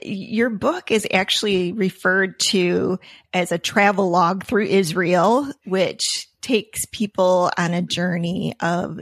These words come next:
the sites visited by tourists. But I think what's so fascinating is that along the way,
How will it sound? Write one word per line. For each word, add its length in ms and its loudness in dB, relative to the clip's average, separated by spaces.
the 200 -2
sites 460 -2
visited 440 -2
by 160 0
tourists. 960 -4
But 460 2
I 100 -2
think 260 -8
what's 180 -6
so 180 0
fascinating 760 -2
is 220 -4
that 320 0
along 460 0
the 120 2
way, 680 0